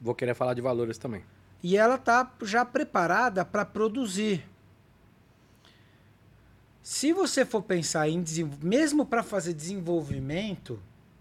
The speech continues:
Speaker 2: fica caro. Então você tem que ter uma vontade muito maior.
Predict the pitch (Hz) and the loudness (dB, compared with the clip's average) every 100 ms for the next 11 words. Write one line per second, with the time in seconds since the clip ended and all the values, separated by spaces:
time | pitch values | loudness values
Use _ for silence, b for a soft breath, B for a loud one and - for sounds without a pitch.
0 | - - - - - - 180 254 - 240 | -20 -20 -20 -20 -20 -14 -8 -8 -2 0
1 | 262 226 135 101 - - - - - _ | 2 2 -2 -8 -18 -20 -20 -20 -20 _
2 | 160 170 240 240 226 226 - - 285 294 | -16 -8 -4 -4 -6 -8 -10 -6 -4 -4
3 | 220 - 220 202 180 185 170 226 220 175 | -6 -2 0 0 -2 -4 4 6 6 2
4 | - 180 214 165 151 160 190 240 226 160 | 4 6 6 2 0 2 6 6 6 2
5 | 147 139 120 110 - | -4 -4 -6 -12 -16